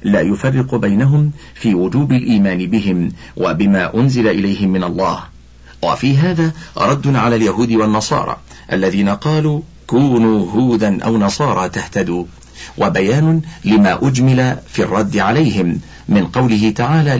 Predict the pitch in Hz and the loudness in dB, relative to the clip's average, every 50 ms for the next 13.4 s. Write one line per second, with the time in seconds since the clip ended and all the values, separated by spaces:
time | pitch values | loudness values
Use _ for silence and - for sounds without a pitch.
0 | 113 104 101 95 101 107 104 98 92 87 95 92 92 90 - 101 98 90 87 85 | 2 2 2 2 2 2 2 2 2 0 -2 -2 -2 -2 -2 -2 0 0 -2 -4
1 | 85 85 - - - - - - 104 98 95 87 90 92 90 87 92 90 87 85 | -6 -8 -12 -18 -18 -14 -6 -2 0 0 2 2 0 0 -2 -2 0 0 0 0
2 | 92 92 87 90 90 90 - 147 151 151 143 143 139 135 131 131 - - - - | 0 -2 -2 -2 -2 -2 -2 0 0 2 2 2 2 2 0 -2 -6 -12 -20 -20
3 | - - - - - 131 139 147 131 120 113 107 - 113 104 92 90 95 110 131 | -20 -20 -20 -6 0 2 2 4 4 2 2 2 2 2 0 2 2 2 2 2
4 | 127 117 107 107 104 - 107 95 - 104 98 101 101 101 98 92 92 104 117 120 | 4 2 2 0 0 0 -2 -2 0 -2 -2 0 0 0 0 0 0 -2 0 2
5 | 110 104 101 90 - - 101 104 123 131 123 104 101 - 101 92 95 98 90 90 | 2 2 2 0 0 -2 0 2 2 4 2 2 0 0 -2 0 0 -2 -2 -2
6 | 95 92 92 95 95 92 90 87 90 - 156 143 110 95 92 92 92 92 92 90 | -2 -2 0 0 0 -2 -2 -4 -4 -2 -2 0 0 0 0 -2 -2 -2 -2 -4
7 | 90 92 90 90 - 101 98 - - 101 92 87 90 90 - - - - - - | -4 -6 -6 -6 -6 -6 -6 -4 -4 -4 -2 -2 -4 -4 -6 -8 -12 -18 -20 -20
8 | - - - - - - - - - 110 139 160 160 - 160 151 147 143 135 143 | -20 -20 -20 -20 -20 -20 -8 -2 0 2 4 4 4 2 2 2 2 2 2 2
9 | 156 160 151 151 156 151 156 - - 101 101 - - 123 139 143 131 131 113 104 | 2 2 2 2 2 2 2 0 0 0 0 0 2 2 2 2 2 2 0 0
10 | 92 - - 113 113 107 104 101 - - 92 - - 107 110 107 - 104 - 90 | 0 0 0 0 2 2 0 0 -2 -4 -4 -2 -2 -2 -2 -2 -2 -2 -2 -2
11 | 92 98 107 107 107 104 101 - 92 90 98 107 107 104 110 107 110 104 101 - | 0 0 0 2 0 0 0 0 -2 0 0 0 0 0 0 -2 -2 -2 -2 -2
12 | 139 151 160 127 87 82 - - - - - - - - - - 92 104 110 110 | 0 0 0 0 -2 -4 -8 -14 -20 -20 -20 -20 -20 -10 -2 0 2 4 4 4
13 | 113 131 156 165 160 165 160 | 4 4 4 4 4 2 0